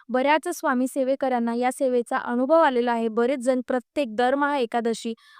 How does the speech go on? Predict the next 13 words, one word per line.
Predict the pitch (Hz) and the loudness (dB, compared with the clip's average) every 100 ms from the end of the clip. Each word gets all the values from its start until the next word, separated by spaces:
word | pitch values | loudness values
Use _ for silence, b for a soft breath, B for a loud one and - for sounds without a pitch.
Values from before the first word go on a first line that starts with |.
| - | -4
अकरा | 254 285 247 214 | -2 2 2 2
किंवा | 262 | -4
एकवीस | 269 - - 311 311 | -2 -4 -2 -2 0
एकादशी | 262 254 233 - 240 | 0 0 0 -2 0
रात्री | 233 220 254 | -2 -2 0
बारा | 240 233 262 | 2 4 4
वाजता | 277 - 233 | 2 -2 -2
व्यंकटेश | 240 233 247 269 262 | -2 -2 -4 -4 -6
स्तोत्राची | - 247 247 240 262 | -4 -2 -2 -2 -4
ही | 262 | -6
सेवा | - 247 262 | -2 2 2
करत | 277 247 247 | 2 -2 -2
असतात. | 233 220 | -4 -6